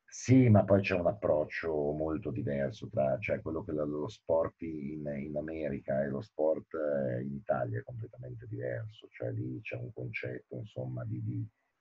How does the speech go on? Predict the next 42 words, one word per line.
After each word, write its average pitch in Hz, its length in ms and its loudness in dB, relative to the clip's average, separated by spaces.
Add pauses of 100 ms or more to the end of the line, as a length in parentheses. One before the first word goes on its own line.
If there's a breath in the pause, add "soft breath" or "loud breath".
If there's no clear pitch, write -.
(120)
di 64 160 -16
sport, 67 440 -4
il 71 140 -4
prima, 71 300 -2
il 69 60 -2
durante, 65 360 -2
il 64 100 -4
dopo, - 300 -2
che - 100 -12
è - 120 -14
completamente 69 720 -4
lontano 71 480 -4
dal 58 140 -2
nostro 58 340 -6
modo 64 240 -4
di 60 120 -6
vivere. - 400 -4
Noi 80 220 -6
è - 40 -10
fanatismo, 73 720 -8
è 67 40 -6
l'Italia 69 380 -4
dei 65 220 -6
comuni, 76 560 -10 (560)
è 60 80 -12
la, 69 140 2 (120)
la 71 180 0
rivendicazione 71 720 -4
sociale, 76 680 -2
è 73 40 -2
la 76 120 0
Juve 80 320 -2
che 65 120 -8
ruba, 76 560 2 (300)
è - 120 -6
l'Inter 85 380 -2
che 73 100 -6
piange, 85 840 0 (300)
è - 120 -2
il 90 240 4
Milan 85 380 0
che 78 440 -2